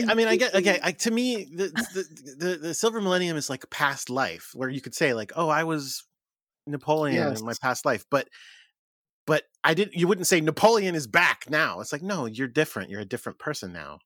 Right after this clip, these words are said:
Speaker 2: But they're the same person. They're the same soul in the same body. It looks the same as it looked before.
Speaker 1: Yeah,
Speaker 2: So
Speaker 1: but it also
Speaker 2: who cares
Speaker 1: looks the
Speaker 2: if
Speaker 1: same as
Speaker 2: I
Speaker 1: most of the other people. <laughs>
Speaker 3: Well, they also have their memories.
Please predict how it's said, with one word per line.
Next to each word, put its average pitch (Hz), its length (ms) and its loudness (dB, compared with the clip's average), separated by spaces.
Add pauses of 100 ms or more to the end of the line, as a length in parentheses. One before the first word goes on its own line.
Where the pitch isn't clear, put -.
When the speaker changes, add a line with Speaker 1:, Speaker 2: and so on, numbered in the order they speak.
Speaker 2:
But 247 140 0
they're 254 160 4
the 247 100 2
same 294 300 2
person. 196 340 0
They're 190 100 4
the 190 120 0
same 254 260 4
soul 226 460 4
in 220 100 2
the 214 120 2
same 214 440 2
body. 196 300 4
It 170 100 -2
looks 190 280 -2
the 220 100 -4
same 196 260 -2
as 180 140 2
it 190 100 -2
looked 185 260 -2
before. 175 540 -4 (160)
Speaker 1:
Yeah, 233 320 0
Speaker 2:
So 196 60 -4
Speaker 1:
but 208 100 4
it 208 80 6
also 220 140 8
Speaker 2:
who 233 60 8
cares 190 120 6
Speaker 1:
looks 190 160 2
the 190 60 -2
Speaker 2:
if 160 60 0
Speaker 1:
same 170 220 4
as 156 120 4
Speaker 2:
I - 20 2
Speaker 1:
most 156 240 2
of 151 80 0
the 139 80 4
other 135 160 2
people. - 420 -2
<laughs> - 60 -2 (460)
Speaker 3:
Well, 233 160 -8 (200)
they 269 140 4
also 294 340 0
have 233 320 4
their 180 120 0
memories. 233 840 -2